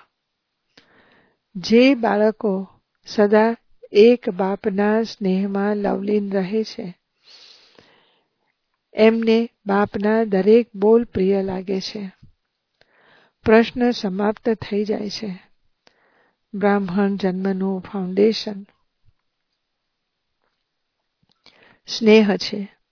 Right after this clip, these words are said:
જે સ્નેહી આશિક આત્માઓ છે, એમને બાપની શ્રીમત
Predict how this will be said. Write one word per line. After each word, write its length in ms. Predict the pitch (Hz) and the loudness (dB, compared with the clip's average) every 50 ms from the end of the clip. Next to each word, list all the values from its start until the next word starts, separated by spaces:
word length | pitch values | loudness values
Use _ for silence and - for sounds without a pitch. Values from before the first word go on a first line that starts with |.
| _ _ _ _ - _ _ _ _ _ _ _ _ _ - 220 | _ _ _ _ -20 _ _ _ _ _ _ _ _ _ -14 -10
જે 400 | 180 - 220 220 220 226 233 247 | -2 4 8 8 8 8 8 4
સ્નેહી 760 | - - 233 208 196 202 190 208 220 214 214 226 220 _ _ _ _ _ _ _ _ _ _ _ _ - | 0 -2 0 2 2 2 2 2 2 2 0 0 -4 _ _ _ _ _ _ _ _ _ _ _ _ -2
આશિક 520 | 190 185 196 190 - - 233 240 - - - - _ - | 0 0 0 0 0 0 0 0 0 -6 -16 -16 _ -10
આત્માઓ 640 | - 196 185 - - 196 208 202 196 196 196 190 196 | -6 -6 -6 -6 -8 -6 -4 -2 -2 -2 -2 -4 -6
છે, 640 | 196 _ _ - - - - 226 254 247 220 208 196 _ _ _ _ - _ _ _ _ _ _ _ _ _ _ _ _ _ _ _ _ _ _ _ _ _ _ _ _ _ _ - - _ _ - _ _ _ _ _ _ _ _ - - | -8 _ _ -10 -8 -2 0 0 0 0 -2 -4 -8 _ _ _ _ -20 _ _ _ _ _ _ _ _ _ _ _ _ _ _ _ _ _ _ _ _ _ _ _ _ _ _ -20 -20 _ _ -20 _ _ _ _ _ _ _ _ 0 2
એમને 420 | 214 220 214 208 214 220 214 214 | 2 2 4 4 4 4 4 4
બાપની 640 | 214 208 - 190 196 - - 202 196 208 214 220 214 | 2 0 -4 -4 -4 -6 -6 -4 -2 0 0 -2 -2
શ્રીમત 440 | 196 - - 226 180 180 208 202 | -4 -6 -6 -6 -4 -4 -6 -6